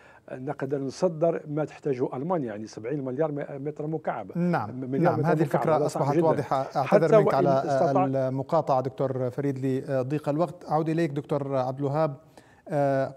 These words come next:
Speaker 2: القصاب، ضيفي من، آه، واشنطن. آه، حتى الآن كيف يمكن أن نقيم الدعم العسكري الذي قدمته الولايات المتحدة الأمريكية والحلفاء الأوروبيين لأوكرانيا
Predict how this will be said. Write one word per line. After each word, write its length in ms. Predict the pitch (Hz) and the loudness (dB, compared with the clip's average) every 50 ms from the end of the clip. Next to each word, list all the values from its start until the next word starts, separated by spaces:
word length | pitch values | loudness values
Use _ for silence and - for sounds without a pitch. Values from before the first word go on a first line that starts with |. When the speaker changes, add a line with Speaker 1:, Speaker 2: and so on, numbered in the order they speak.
| - - | -8 -6
Speaker 2:
القصاب، 520 | 160 143 131 - 143 - - 175 170 151 | -4 -4 -2 -4 -4 -2 0 0 0 2
ضيفي 200 | 139 139 - 156 | 0 -2 -2 -2
من، 260 | 143 139 139 139 147 - | -4 -4 -4 -6 -6 -6
آه، 200 | 151 135 131 131 | -6 -6 -4 -4
واشنطن. 840 | 123 123 135 165 180 175 - 165 147 127 - 147 143 151 156 160 156 160 - - _ _ _ _ _ _ | -4 0 0 0 0 0 -2 -4 -6 -4 -4 -2 -2 -2 -2 -4 -8 -10 -16 -20 _ _ _ _ _ _
آه، 160 | 147 143 147 139 | -4 -4 -4 -4
حتى 380 | - - - 214 214 - 190 | -4 -2 -2 -4 0 0 0
الآن 500 | 165 151 151 151 160 175 185 202 202 196 - - _ | 0 0 -2 -2 -2 0 0 -2 -2 -4 -8 -6 _
كيف 220 | 196 185 175 175 | 0 0 2 2
يمكن 440 | 175 160 165 165 151 - 160 147 143 | 0 0 0 -2 -2 -2 -4 -4 -4
أن 120 | 135 135 135 | -4 -6 -6
نقيم 540 | 139 135 - 139 127 117 117 113 113 117 - 151 | -6 -6 -4 -4 -4 -4 -4 -6 -6 -8 -8 -8
الدعم 400 | 139 135 139 180 175 175 170 175 | -8 -2 0 0 0 0 0 -2
العسكري 680 | 175 170 147 156 170 - - - 165 165 185 170 143 | -2 0 0 0 -2 -4 -2 -2 0 0 2 0 0
الذي 260 | 131 139 127 139 143 | 0 -2 -2 -4 -4
قدمته 520 | 139 143 151 135 131 156 170 175 165 160 139 | -4 -4 -6 -4 -4 -4 -4 -2 -2 -4 -4
الولايات 320 | 131 131 139 147 151 - | -2 -2 -2 -2 -4 -4
المتحدة 400 | 151 139 135 - 139 135 143 147 | -6 -6 -6 -6 -6 -6 -6 -6
الأمريكية 720 | 143 143 143 143 143 139 139 175 165 143 131 117 104 98 - - _ _ - - _ _ _ | -6 -4 -4 -4 -4 -4 -4 -4 -4 -4 -4 -4 -4 -6 -10 -16 _ _ -20 -20 _ _ _
والحلفاء 1160 | 156 156 156 147 143 143 147 143 139 139 139 - - 165 151 147 143 - 190 170 147 - - - - | 0 2 2 2 2 2 0 0 0 -2 -4 -4 -4 -2 0 0 0 2 2 2 2 2 -2 -6 -4
الأوروبيين 1000 | 160 151 143 143 139 - 165 165 160 160 - 156 147 143 151 170 196 214 214 196 180 | -2 -2 0 -2 -2 -2 -2 -2 -2 -2 -2 -4 -4 -4 -2 -2 -2 0 0 0 0
لأوكرانيا 880 | 180 180 170 165 165 - 175 180 190 196 196 196 202 208 220 226 226 | 0 0 0 -2 -2 -2 -2 0 0 0 0 0 0 0 0 -2 -4